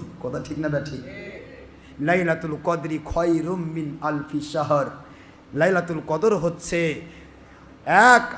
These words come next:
হাজার মাস, একাধারে ইবাদত করলে তিরাশি বৎসর, চুরাশি বৎসর চার মাস,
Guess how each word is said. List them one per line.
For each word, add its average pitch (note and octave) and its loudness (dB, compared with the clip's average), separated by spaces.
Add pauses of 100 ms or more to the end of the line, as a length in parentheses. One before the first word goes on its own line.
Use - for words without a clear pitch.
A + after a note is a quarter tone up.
(140)
হাজার A#3+ 10
মাস, - 2
একাধারে A#3 10
ইবাদত G#3 2 (120)
করলে F3+ 0 (300)
তিরাশি A#3 2
বৎসর, A3+ 0 (1300)
চুরাশি A#3+ 6
বৎসর C4 8
চার G3 4
মাস, D#3 -2